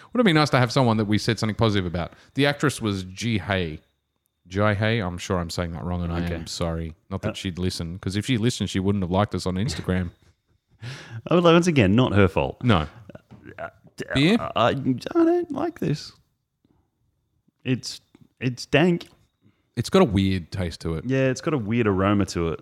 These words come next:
Speaker 1: I thought it was because I just had, it's sweet. It's somewhat surprisingly sweet.
Speaker 2: Yeah, it's got that
Speaker 1: Or
Speaker 2: cat
Speaker 1: is it astringency?
Speaker 2: Nah, it's got that cat pissy American hop. Yeah, I'm, I'm, I'm sorry.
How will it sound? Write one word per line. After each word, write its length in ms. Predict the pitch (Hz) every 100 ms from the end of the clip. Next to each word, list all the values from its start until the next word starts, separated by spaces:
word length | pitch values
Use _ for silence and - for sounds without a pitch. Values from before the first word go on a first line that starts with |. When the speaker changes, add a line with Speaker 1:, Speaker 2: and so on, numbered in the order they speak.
| _
Speaker 1:
I 100 | 101
thought 200 | 110 156
it 80 | 156
was 140 | 98
because 360 | - 101 - 92
I 140 | 90
just 280 | 87 90 85
had, 180 | 92 82 _ _ _ _ -
it's 160 | 117
sweet. 500 | - - 220 - - - _ _ _ _ _ -
It's 140 | 131 -
somewhat 320 | 208 226 107
surprisingly 600 | 127 135 139 156 104 90
sweet. 360 | - 98 85 - 123
Speaker 2:
Yeah, 140 | 127
it's 460 | 123 120 117 113 -
got 180 | 147
that 200 | 147 117
Speaker 1:
Or 80 | - _ _ _ -
Speaker 2:
cat 200 | - 123
Speaker 1:
is 80 | 123
it 80 | 110
astringency? 800 | - 123 123 127 117 - 78 - _ _
Speaker 2:
Nah, 580 | 147 147 143 139 135 135 - -
it's 80 |
got 140 | - 147
that 340 | 92 - -
cat 320 | - 113 -
pissy 340 | 113 104 101 95
American 440 | 92 92 92 92
hop. 340 | 82 92 - _ _ _ _ _ _ _ _ _ _ _ _ _ - - _ -
Yeah, 300 | 101 87 82 87 - -
I'm, 300 | 104 104 98 -
I'm, 260 | 101 98 92
I'm 140 | - 101
sorry. 300 | 92 87